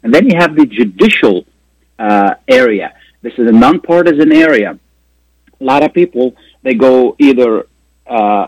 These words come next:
uh, check in Democrats or Republicans, and they think they, they're done. They're not done. There's a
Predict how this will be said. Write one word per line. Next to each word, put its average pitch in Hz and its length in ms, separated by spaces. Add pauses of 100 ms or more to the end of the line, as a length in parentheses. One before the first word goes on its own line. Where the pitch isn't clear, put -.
uh, 101 240
check - 240
in 120 200
Democrats 143 520
or 123 60
Republicans, 143 580
and 117 100
they 117 100
think 127 300
they, 120 120
they're 110 260
done. 98 380
They're 123 240
not 135 360
done. 104 320 (380)
There's 117 240
a - 20